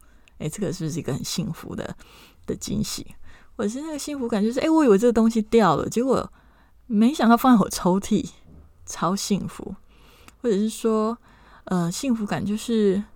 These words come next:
诶，我努力很久的一个专案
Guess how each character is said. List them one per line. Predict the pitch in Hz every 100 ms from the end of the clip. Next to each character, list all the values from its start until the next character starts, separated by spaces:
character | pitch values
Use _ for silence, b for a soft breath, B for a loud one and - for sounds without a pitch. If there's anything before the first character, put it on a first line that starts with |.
| b b b -
诶， | - 285
我 | 262 190 117 196 202
努 | 208
力 | 320
很 | 330 254 277
久 | 269 185
的 | -
一 | 202
个 | 202
专 | 190 220 220
案 | - 208 196